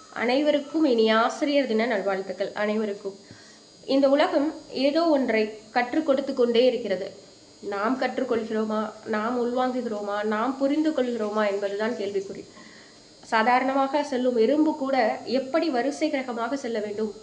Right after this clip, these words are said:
என்ற ஒரு ஒழுங்கமைப்பை நமக்கு மறைமுகமாக கற்றுக் கொடுக்கிறது. இயற்கையின் நிலை அசைவு கூட ஏதேனும் ஒரு பாடத்தை புகட்டிவிடும். நமக்கு புத்தி இருந்தால், நமக்கு அறிவு இருந்தால் அதனை உள்வாங்கிக் கொள்ளலாம். ஆசிரியர் என்பவர் யார்? ஆசிரியரின் பெருமையெல்லாம் நாம் பேசுகிறோம் ஆசிரியர் தினத்தன்று.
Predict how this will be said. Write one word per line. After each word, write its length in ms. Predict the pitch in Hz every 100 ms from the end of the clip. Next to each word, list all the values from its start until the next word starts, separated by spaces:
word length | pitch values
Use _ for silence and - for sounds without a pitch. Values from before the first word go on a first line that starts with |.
| -
என்ற 180 | 220 220
ஒரு 140 | 214 208
ஒழுங்கமைப்பை 680 | 208 294 302 240 220 226 254
நமக்கு 280 | 214 196 202
மறைமுகமாக 680 | 208 233 254 233 202 202
கற்றுக் 340 | 254 214 202 202
கொடுக்கிறது. 380 | 185 190 190 202
இயற்கையின் 540 | 226 262 269 269 247
நிலை 180 | 240 269
அசைவு 400 | 240 226 254 262
கூட 180 | 262 247 254
ஏதேனும் 380 | 233 233 247 226
ஒரு 100 | 226
பாடத்தை 380 | 220 214 214 214
புகட்டிவிடும். 640 | 233 240 220 214 208 208 - - - - -
நமக்கு 300 | 208 233 254
புத்தி 240 | 220 214
இருந்தால், 380 | 202 190 190 180
நமக்கு 320 | 202 214 226 226
அறிவு 240 | 202 190
இருந்தால் 320 | 185 190 185 - - - -
அதனை 240 | 208 233
உள்வாங்கிக் 460 | 226 220 226 220 220
கொள்ளலாம். 380 | 190 185 185 - - - - - - - - - - - - - - -
ஆசிரியர் 680 | 226 311 - 294 254 240 - - - - - - -
என்பவர் 420 | 226 220 208 220
யார்? 240 | 190 196 196 - - -
ஆசிரியரின் 580 | 208 - 269 262 247 220
பெருமையெல்லாம் 540 | 220 247 240 226 240
நாம் 220 | 214 202
பேசுகிறோம் 480 | 202 202 226 214 208
ஆசிரியர் 420 | 208 214 247 233
தினத்தன்று. 480 | 214 202 196 190 185